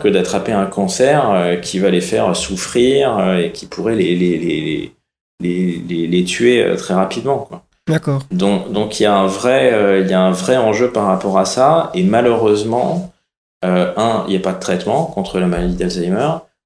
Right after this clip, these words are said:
Speaker 1: Et deux, euh, deux, on n'est pas sûr qu'il y en ait un, euh, d'ici, euh, vingt ou trente ans.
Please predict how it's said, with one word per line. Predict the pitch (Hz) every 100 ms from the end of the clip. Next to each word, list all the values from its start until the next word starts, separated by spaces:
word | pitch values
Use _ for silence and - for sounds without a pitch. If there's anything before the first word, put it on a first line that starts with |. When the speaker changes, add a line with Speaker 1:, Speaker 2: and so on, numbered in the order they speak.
| _
Speaker 1:
Et | - 92
deux, | 101 131 147 160 -
euh, | 95 95 95 92 90 82
deux, | 95 113 123 127 98 87
on | 92
n'est | 95
pas | 95
sûr | 104 - -
qu'il | -
y | 90
en |
ait | 90
un, | 98 104 104
euh, | 85 82
d'ici, | 85 85 85 101 104 92
euh, | 87 90 92 92
vingt | 95 98 92
ou |
trente | 90 92 90
ans. | 127 160 175